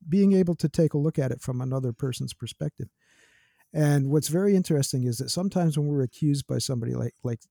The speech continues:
the situations you and I just went through, it's, uh, it's fascinating to me that the person who's, who's v-, victimizing us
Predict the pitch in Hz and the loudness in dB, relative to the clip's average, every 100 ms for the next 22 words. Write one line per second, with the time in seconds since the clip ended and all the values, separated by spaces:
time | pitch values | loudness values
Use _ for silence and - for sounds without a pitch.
0 | _ 120 - 131 135 123 123 120 127 123 | _ -6 -4 -2 -2 -2 -2 -2 -2 -2
1 | 127 120 139 - 120 - _ _ _ - | -4 -6 -8 -10 -10 -12 _ _ _ -4
2 | 160 147 - 156 147 139 - _ _ _ | -2 2 4 4 4 2 -4 _ _ _
3 | _ _ _ _ _ - - - 220 233 | _ _ _ _ _ -4 -2 4 4 6
4 | 226 175 170 185 147 - - 180 202 190 | 6 6 6 6 4 2 0 2 4 6
5 | 156 165 139 - 147 160 131 127 127 - | 6 6 4 0 0 2 2 0 -6 -10
6 | _ 147 127 175 - 147 151 151 139 135 | _ 2 8 8 6 -4 -2 -2 -2 -2
7 | 127 - 262 147 139 | -4 -2 0 4 4